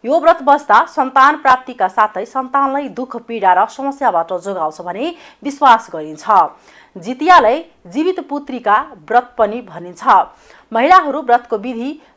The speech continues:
पालना गर्दै बिहिबार नजिकैको पोखरी तथा तलाउमा नुहाएर घिउरौलाको पातमा तोरीको तेल, सिन्दुर,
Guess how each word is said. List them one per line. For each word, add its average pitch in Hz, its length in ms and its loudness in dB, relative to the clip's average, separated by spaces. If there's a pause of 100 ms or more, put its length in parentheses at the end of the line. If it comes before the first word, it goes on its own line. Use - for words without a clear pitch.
(120)
पालना 220 360 6
गर्दै 226 340 2
बिहिबार 269 540 0 (380)
नजिकैको 247 760 -4 (260)
पोखरी 330 300 -4
तथा 285 280 0
तलाउमा 208 560 2
नुहाएर 208 460 -2 (420)
घिउरौलाको 294 580 0
पातमा 240 560 0
तोरीको 277 480 -6
तेल, 233 320 -4
सिन्दुर, 247 580 -8